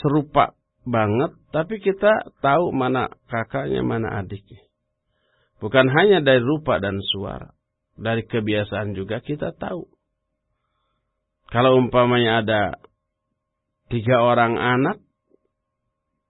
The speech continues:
orang tuanya pasti tahu kebiasaan tiga anaknya masing-masing ketika masuk rumah, ketika melangkah,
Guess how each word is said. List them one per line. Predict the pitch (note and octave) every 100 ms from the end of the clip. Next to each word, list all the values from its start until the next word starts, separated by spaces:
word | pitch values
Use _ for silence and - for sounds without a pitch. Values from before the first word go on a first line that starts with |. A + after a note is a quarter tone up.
| _ _ _ _
orang | - B2+ C3+ C3+
tuanya | D#3 G3 G3
pasti | F3+ F3+ A#3+
tahu | A3+ A3 A#3+ A#3
kebiasaan | G3 F#3+ G3 G#3 G#3
tiga | G3 F#3 E3
anaknya | E3 D3 A#2 - D#3+
masing-masing | D3+ D#3 D#3 D3+ E3 E3+ G3
ketika | E3 D#3+ D#3 D3+
masuk | C3+ C3 B2 -
rumah, | C3+ C3+ A#2 A2 - - G2+ B2+
ketika | B2 - A#2 A#2
melangkah, | A2+ G#2+ G#2+ G#2+ A#2 A2+ A2